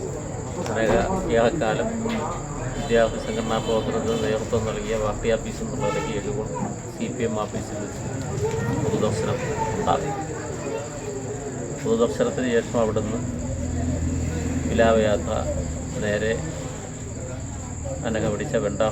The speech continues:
സ്കൂളിലെത്തും. അവിടെ സഹപ്രവർത്തകരുടെ എല്ലാം, ആ,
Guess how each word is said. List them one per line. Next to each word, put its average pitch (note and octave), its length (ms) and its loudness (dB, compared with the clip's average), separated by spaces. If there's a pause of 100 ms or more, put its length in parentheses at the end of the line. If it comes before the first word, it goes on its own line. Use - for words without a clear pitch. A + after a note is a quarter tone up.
സ്കൂളിലെത്തും. G2+ 600 -4 (1900)
അവിടെ G#2+ 220 4 (720)
സഹപ്രവർത്തകരുടെ A2 840 4
എല്ലാം, G2+ 200 0 (1160)
ആ, - 20 -6